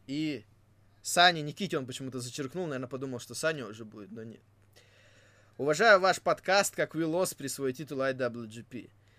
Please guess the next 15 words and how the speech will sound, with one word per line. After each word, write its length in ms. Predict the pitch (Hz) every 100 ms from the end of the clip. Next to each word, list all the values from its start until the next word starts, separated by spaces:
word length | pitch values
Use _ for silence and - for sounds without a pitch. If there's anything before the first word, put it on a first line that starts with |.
| _ _ _ _ _ _ -
Вы 120 | 156
знали, 360 | 151 254 247 160
что 180 | -
в 60 | 131
начале 400 | 143 - 220 185
своей 240 | - 147 139
пути 500 | 143 - 214 214 143
в 140 | -
качестве 340 | 165 151 -
команды 500 | 127 139 170 202 151
Golden 360 | 127 156 139 127
Lovers 420 | 156 190 139 -
Омега 360 | 127 156 180 143
и 100 | 131
Буши 420 | 139 214 - 117